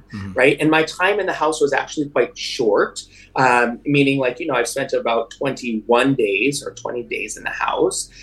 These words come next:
Speaker 2: uh, which is different than if you spend a hundred days in the
Speaker 1: Right.
Speaker 2: house. Right. You see
Speaker 1: Right.
Speaker 2: people differently. Right. And I was also playing the game. Right. And
Speaker 1: Yeah.
Speaker 2: so I was strategically playing the game. Right. And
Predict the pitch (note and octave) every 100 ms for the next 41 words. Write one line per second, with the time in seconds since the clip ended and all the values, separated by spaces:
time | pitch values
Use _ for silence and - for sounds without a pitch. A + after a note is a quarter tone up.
0 | - D3 C#3 C3+ - D#3 D#3 - - F3
1 | D3+ D3 G3 G3+ G3 F#3 F3+ F#3+ - F#3+
2 | F#3+ B3+ E4+ - - - - - - -
3 | - - - B2+ C#3 C#3+ C#3+ - D#3 -
4 | C#3+ D3+ D3 F#3+ G3 - - _ _ -
5 | - - C#3+ D#3 D#3+ D#3+ F3+ F3 - F3
6 | F#3 G3 F#3 - - C#3+ C#3 C#3+ C#3+ -
7 | C3+ - A2 G2 - - - - A#2 C#3
8 | C#3+ C3+ C3 C#3+ C#3 C#3+ C#3+ - - C#3+
9 | D3 D#3 - D#3 C#3+ D#3 C#3+ D#3 F#3 -
10 | - C3+ G#2+ G#2+ C#3 D#3+ D#3+ G#3 C#4 G#2
11 | - - C3 C#3+ D3 D3+